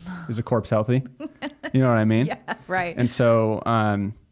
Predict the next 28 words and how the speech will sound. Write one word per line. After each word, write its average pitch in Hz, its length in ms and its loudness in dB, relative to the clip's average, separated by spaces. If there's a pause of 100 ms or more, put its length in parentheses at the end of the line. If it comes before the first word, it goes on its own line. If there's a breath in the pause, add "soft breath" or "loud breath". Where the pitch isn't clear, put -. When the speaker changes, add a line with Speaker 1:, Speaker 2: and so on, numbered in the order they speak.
(160)
Speaker 2:
when 120 180 4
you 117 120 4
get 131 160 2
into 127 280 0
more 113 220 2
functional 120 640 -2
frequency 151 560 -2
medicine, 104 480 -2
now 127 300 0
you're 110 480 -2 (420 loud breath)
almost 120 680 -2
diving 117 340 0
into 113 260 -2
how 117 160 0
you 113 160 0
can 110 220 -2
express - 720 -2
the 110 200 -6
full 113 480 -2
health 113 500 -2
of 101 400 -4
the - 60 -10
patient 101 340 -4
in - 40 -8
front 92 220 -6
of 80 60 -8
you. 64 120 -10
Speaker 1:
Mm. 170 440 -12